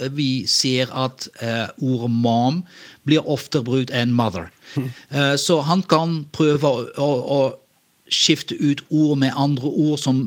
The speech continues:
Speaker 1: betyr det samme, og, og prøve å unngå litt da. Eh, men så fant vi ut, og det var helt tilfeldig, det var ikke,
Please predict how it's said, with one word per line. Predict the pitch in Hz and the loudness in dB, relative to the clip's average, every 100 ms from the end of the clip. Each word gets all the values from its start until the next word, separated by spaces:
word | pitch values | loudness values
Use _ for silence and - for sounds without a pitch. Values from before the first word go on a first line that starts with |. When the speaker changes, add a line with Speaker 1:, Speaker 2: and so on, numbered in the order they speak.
| - | -4
Speaker 1:
betyr | 127 127 139 131 | -6 0 2 2
det | |
samme, | 123 123 143 170 156 | 0 0 2 2 0
og, | 127 131 131 127 | 2 2 0 -2
og | 143 127 | -6 -4
prøve | 143 135 127 | -2 -2 0
å | 123 | -2
unngå | 131 131 117 117 | 0 0 0 0
litt | 110 123 110 | 0 -2 -2
da. | 98 180 - - - - - - | 0 0 -4 -14 -20 -20 -20 -8
Eh, | 143 147 147 147 143 - _ _ - | -2 0 0 -2 -4 -8 _ _ -16
men | - 165 170 175 | -6 -2 0 0
så | 202 | 0
fant | 190 - 180 175 | -2 0 -2 0
vi | 156 | -2
ut, | - 127 208 233 - | 0 0 0 -2 -2
og | 151 | 0
det | 151 | 2
var | 151 | 2
helt | 151 156 151 | 2 0 0
tilfeldig, | 135 139 160 | 0 2 2
det | 165 | 2
var | 151 | 0
ikke, | 156 - | -2 0